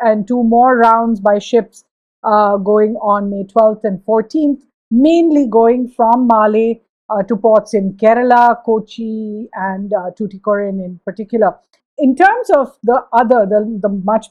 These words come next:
bigger operation when it comes to the, uh, the aircraft that is being sent around the world,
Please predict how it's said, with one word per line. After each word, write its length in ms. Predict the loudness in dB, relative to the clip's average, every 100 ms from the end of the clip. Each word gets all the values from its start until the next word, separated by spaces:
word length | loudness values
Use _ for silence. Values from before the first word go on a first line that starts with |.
| -2
bigger 560 | 0 2 4 4 2 -2
operation 580 | -4 -4 -4 -4 -6 -8
when 120 | -6
it 120 | -6 -4
comes 240 | -4 -4
to 120 | -8
the, 140 | -4 -4
uh, 520 | -4 _ -8 -4 -4 -6
the 120 | -4
aircraft 540 | -2 0 2 2 0 -2
that 140 | -2
is 100 | -2
being 180 | -6 -6
sent 320 | -2 0 2
around 360 | 2 2 2 0
the 60 |
world, 340 | -2 0 0